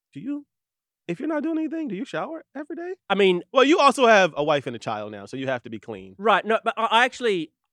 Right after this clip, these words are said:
Speaker 2: I like showering.
Speaker 1: Okay.
Speaker 2: Because it feel, like, the warm water feels nice.
Speaker 1: Yes.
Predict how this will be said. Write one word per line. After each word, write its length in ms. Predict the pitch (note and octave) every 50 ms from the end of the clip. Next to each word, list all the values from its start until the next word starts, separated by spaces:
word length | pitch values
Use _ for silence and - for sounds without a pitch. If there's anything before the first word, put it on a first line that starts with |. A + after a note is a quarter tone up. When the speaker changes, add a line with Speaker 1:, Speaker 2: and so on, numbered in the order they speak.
| _ -
Speaker 2:
I 160 | F#3+ A#3 B3+
like 320 | B3 G#3 F3+ F3+ F#3 E3
showering. 680 | - - - D3+ C3+ B2+ B2 A#2 G#2+ F#2+ F2+ G2 A#2+ _ _ _ -
Speaker 1:
Okay. 200 | F4 - - C3
Speaker 2:
Because 180 | D#3+ G3+ F3
it 100 | F#3+ D3+
feel, 220 | - - G3 G3+ F#3+
like, 200 | F3+ F#3+ F3+ D#3+
the 60 | F#3+ F3
warm 380 | E3 F3+ G3+ G#3 G#3 G3 F3+
water 260 | E3+ F3 F3+ F3 E3
feels 360 | C#3 - D#3+ E3 D#3+ D3 B2 A2+
nice. 300 | B2+ C#3+ D3 C3+ A#2 D#3
Speaker 1:
Yes. 340 | C3+ - - - - -